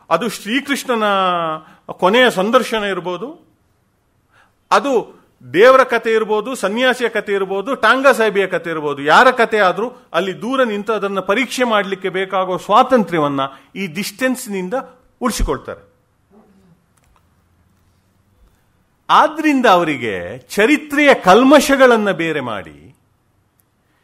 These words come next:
ಚರಿತ್ರೆಯ ಒಳ್ಳೆಯ ಅಂಶಗಳನ್ನ ಎತ್ತಿ ಹಿಡಿಲಿಕ್ಕೆ, ಅದನ್ನ ಒಂದು ಮೌಲ್ಯ ನಿರೂಪಣೆಯಲ್ಲಿ ಕೊಡ್ಲಿಕ್ಕೆ ಸಾಧ್ಯ ಆಗ್ತದೆ. ಇದಕ್ಕೋಸ್ಕರ ಈ ಡಿಸ್ಟೆನ್ಸ್ ಅವರಿಗೆ ಬೇಕಾಗಿದೆ. ಆದ್ರಿಂದಲೇ ಅವರು, ನಾನು ಆಗ ಹೇಳಿದಾಗೆ,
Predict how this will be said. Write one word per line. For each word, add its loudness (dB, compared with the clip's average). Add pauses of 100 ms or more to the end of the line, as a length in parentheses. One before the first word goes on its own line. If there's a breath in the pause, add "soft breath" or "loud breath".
(280)
ಚರಿತ್ರೆಯ 2
ಒಳ್ಳೆಯ 6
ಅಂಶಗಳನ್ನ 0
ಎತ್ತಿ -4
ಹಿಡಿಲಿಕ್ಕೆ, -8
ಅದನ್ನ -4
ಒಂದು -2
ಮೌಲ್ಯ 4
ನಿರೂಪಣೆಯಲ್ಲಿ 2
ಕೊಡ್ಲಿಕ್ಕೆ -8
ಸಾಧ್ಯ -6
ಆಗ್ತದೆ. -16
ಇದಕ್ಕೋಸ್ಕರ 2
ಈ -2
ಡಿಸ್ಟೆನ್ಸ್ -4 (400)
ಅವರಿಗೆ -2
ಬೇಕಾಗಿದೆ. -4
ಆದ್ರಿಂದಲೇ 0 (240 soft breath)
ಅವರು, -4
ನಾನು 0
ಆಗ 2
ಹೇಳಿದಾಗೆ, -2